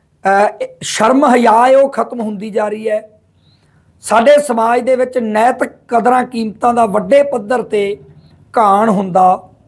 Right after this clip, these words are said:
ਨਜ਼ਰ ਆਉਂਦਾ ਹੈ। ਅਫਸੋਸ ਦਰ ਅਫਸੋਸ ਕਿ ਸਾਰੇ ਇਸ ਤੋਂ ਬੇਖਬਰ ਨੇ, ਪਰ ਇਹਨਾਂ ਘਟਨਾਵਾਂ ਨੇ ਆਪਣਾ ਮੂੰਹ ਅੱਡਿਆ ਹੋਇਆ ਸੋਚਣ ਦੇ ਲਈ। ਇਹ ਘਟਨਾਵਾਂ ਸਾਨੂੰ ਸਵਾਲ ਕਰਦੀਆਂ ਨੇ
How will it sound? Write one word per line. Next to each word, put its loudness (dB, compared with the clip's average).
ਨਜ਼ਰ 2
ਆਉਂਦਾ 2
ਹੈ। -4
ਅਫਸੋਸ 0
ਦਰ -2
ਅਫਸੋਸ -8
ਕਿ 0
ਸਾਰੇ 2
ਇਸ -6
ਤੋਂ -8
ਬੇਖਬਰ 0
ਨੇ, -8
ਪਰ 4
ਇਹਨਾਂ 4
ਘਟਨਾਵਾਂ -2
ਨੇ -6
ਆਪਣਾ -2
ਮੂੰਹ -4
ਅੱਡਿਆ 0
ਹੋਇਆ 0
ਸੋਚਣ 0
ਦੇ 2
ਲਈ। -4
ਇਹ 4
ਘਟਨਾਵਾਂ 0
ਸਾਨੂੰ -2
ਸਵਾਲ 2
ਕਰਦੀਆਂ 2
ਨੇ -4